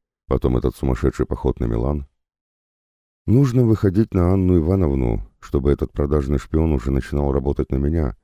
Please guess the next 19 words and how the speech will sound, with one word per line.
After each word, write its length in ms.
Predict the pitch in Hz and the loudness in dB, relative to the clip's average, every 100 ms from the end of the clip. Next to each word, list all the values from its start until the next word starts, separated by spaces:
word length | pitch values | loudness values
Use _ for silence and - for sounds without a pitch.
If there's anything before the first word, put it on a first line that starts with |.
| _ - | _ -4
ну 180 | 101 120 | 0 2
и 40 | |
на 120 | 90 | 2
Российскую 520 | 69 - 80 - 62 | 2 0 -2 -2 -4
империю. 460 | 60 57 53 52 52 _ _ _ _ - | -2 -2 -2 -2 -6 _ _ _ _ -6
Примечание. 840 | 87 90 82 73 65 64 60 - - | 0 2 2 0 0 -2 -4 -6 -2
Анна 280 | 92 92 | 0 2
Ивановна, 580 | 82 71 67 62 64 60 - | 2 2 0 -2 -2 -4 -6
псевдоним 520 | - 82 73 80 87 85 | -2 -2 2 2 0 0
Толерана, 580 | 78 73 67 60 58 - - _ _ | 0 2 0 -2 -4 -8 -18 _ _
который 300 | - 78 78 | -6 0 0
шпионил 500 | 73 - 78 80 76 | 0 0 0 2 0
в 80 | 67 | 2
реальной 300 | 73 71 69 | 2 2 0
истории 480 | - 82 78 78 78 | -2 -2 2 2 2
в 140 | - | 0
пользу 360 | 78 76 67 73 | -2 0 0 -2
Александра 480 | 73 64 - 62 65 | -2 -4 -4 -4 -4
Первого. 640 | - 55 53 52 50 - | -2 -2 -2 -4 -8 -12